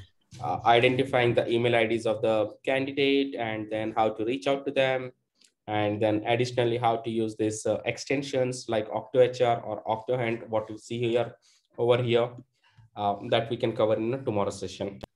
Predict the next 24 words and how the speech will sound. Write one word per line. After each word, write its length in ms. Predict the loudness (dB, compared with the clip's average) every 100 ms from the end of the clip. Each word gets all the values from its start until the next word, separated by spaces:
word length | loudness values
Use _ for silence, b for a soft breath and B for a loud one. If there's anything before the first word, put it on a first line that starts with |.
| _ _ _ _ _ _ 2
But 160 | 4 6
otherwise, 380 | 6 6 6
today, 320 | 4 2 4 4
I 100 | 0
just 220 | -4 -6
wanted 280 | -6 -6 -6
to, 160 | -8 B B _ -4
uh, 180 | 2 2 2
cover 300 | -2 2 2
briefly 800 | 0 -2 0 2 2 2 0 0
only 360 | 0 4 6 6
on 140 | 4
a 200 | 2 -2 b b b _
search 440 | 2 4 4 2
algorithm 540 | 2 2 0 0 -2 -2
part 240 | -2 -2
of 120 | -2
a 80 | -2
GitHub, 420 | -2 -4 -4 -4 -8
which 200 | -8 -4
is 140 | -4 0
really, 280 | 4 4 4
really 280 | 0 -2 -2
important. 480 | -4 -4 -4 -8